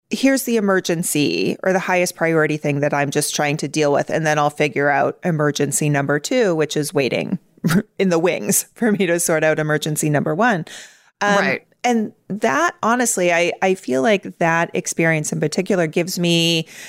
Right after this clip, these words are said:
Speaker 1: a lot of empathy
Speaker 2: Mm-hmm.
Speaker 1: with clients when, when other people find certain financial mistakes, um, or problems to be just so baffling. Like, "Don't you know that you're making it harder for yourself?"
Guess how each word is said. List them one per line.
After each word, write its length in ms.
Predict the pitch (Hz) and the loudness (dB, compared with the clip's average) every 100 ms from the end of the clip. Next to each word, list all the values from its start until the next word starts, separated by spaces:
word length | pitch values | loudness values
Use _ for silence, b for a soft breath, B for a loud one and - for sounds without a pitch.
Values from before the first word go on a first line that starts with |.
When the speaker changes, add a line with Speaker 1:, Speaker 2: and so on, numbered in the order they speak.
| B - | B -2
Speaker 1:
a 60 | |
lot 140 | 196 196 | 0 0
of 80 | 170 | 0
empathy 580 | 165 196 196 254 277 311 - | 0 -2 -2 0 0 -2 -2
Speaker 2:
Mm-hmm. 220 | 208 175 | -2 2
Speaker 1:
with 160 | 180 180 | 0 0
clients 400 | - 170 214 240 | 0 0 0 2
when, 280 | 202 185 180 | 0 0 -2
when 260 | 196 180 175 - _ | 0 0 -2 -6 _
other 220 | 220 262 | 0 0
people 280 | 262 247 220 | -2 -2 -2
find 640 | 220 - 170 165 165 165 175 B B B - | 0 0 2 2 0 -2 -4 B B B -8
certain 320 | - 208 202 | -2 0 0
financial 440 | 190 175 165 160 170 | 0 0 0 0 0
mistakes, 800 | 160 - - 151 151 151 - - B B B | 0 -2 0 2 0 0 -2 -4 B B B
um, 280 | 165 160 160 | -2 0 0
or 160 | - 175 | 0 -2
problems 640 | - - 156 156 156 147 | -2 -2 0 0 0 -2
to 80 | - | -2
be 100 | 175 | -2
just 280 | 175 185 - | 0 -2 0
so 200 | - 277 | 0 -2
baffling. 640 | 240 208 214 - 147 131 - | -2 -2 -2 -2 0 -2 -2
Like, 340 | 156 165 - | -4 -6 -2
"Don't 200 | 233 247 | -2 0
you 140 | 262 | -2
know 160 | 226 208 | 0 0
that 140 | 202 | 0
you're 100 | 190 | 0
making 320 | 175 165 - 156 | -2 -2 -2 -4
it 80 | |
harder 340 | - 151 147 180 | -2 0 0 0
for 140 | - | 0
yourself?" 460 | 214 226 240 254 | 0 0 0 0